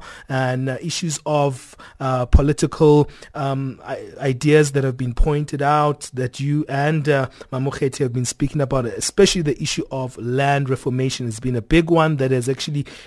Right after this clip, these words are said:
kept our markets very conservative around how they do business. How do we move things forward? How do we make sure that the unemployed get employed? Also, how do we make sure that we get skilled people into the right spaces? Because sometimes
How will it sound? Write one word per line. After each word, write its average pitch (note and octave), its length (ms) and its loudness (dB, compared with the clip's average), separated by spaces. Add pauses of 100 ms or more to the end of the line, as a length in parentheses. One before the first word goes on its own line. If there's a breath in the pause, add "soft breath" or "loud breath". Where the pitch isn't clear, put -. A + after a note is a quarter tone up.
(120)
kept G3+ 480 -2
our B2+ 180 -2
markets B2 460 -2
very C3+ 240 4
conservative B2+ 800 -2
around A#2+ 300 0
how B2+ 200 -4
they A#2 200 -4
do B2+ 220 -6
business. C3+ 440 -2 (380 loud breath)
How G#3 140 6
do A#3+ 100 6
we A3 100 6
move F3+ 240 4
things D3+ 340 2
forward? C3+ 400 2
How D#3+ 220 0
do G3+ 80 4
we G3 120 4
make E3+ 280 0
sure D#3 340 2
that B2+ 220 -4
the - 160 -8
unemployed C#3 540 -2
get B2 200 -2 (220 loud breath)
employed? A#2 480 0
Also, E3 340 2
how D3 220 -2
do F3+ 80 2
we E3+ 60 0
make E3 220 0
sure E3 220 0
that D3+ 160 0
we D#3+ 80 -10
get D3+ 260 -6
skilled A#3+ 500 -6
people D3 420 -4
into E3+ 400 0 (300 loud breath)
the B2+ 100 -4
right D#3+ 340 2
spaces? F#3 720 0
Because B2 300 -2
sometimes D#3+ 480 0